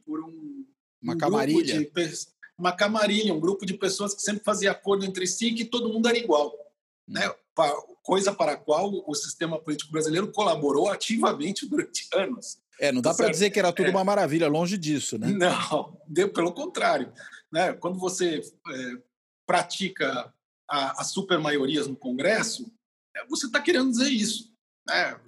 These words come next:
Speaker 1: Quando você tem setenta e cinco por cento de apoio formal no Congresso,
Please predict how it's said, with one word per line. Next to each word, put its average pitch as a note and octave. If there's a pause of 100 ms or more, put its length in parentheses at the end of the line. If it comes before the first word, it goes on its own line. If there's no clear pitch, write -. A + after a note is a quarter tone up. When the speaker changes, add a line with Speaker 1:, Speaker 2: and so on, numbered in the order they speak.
(240)
Speaker 1:
Quando F3+
você F#3
tem F3+
setenta A3+
e F#3+
cinco F#3+
por E3+
cento E3
de D3
apoio C#3+
formal C#3+
no B2
Congresso, C#3+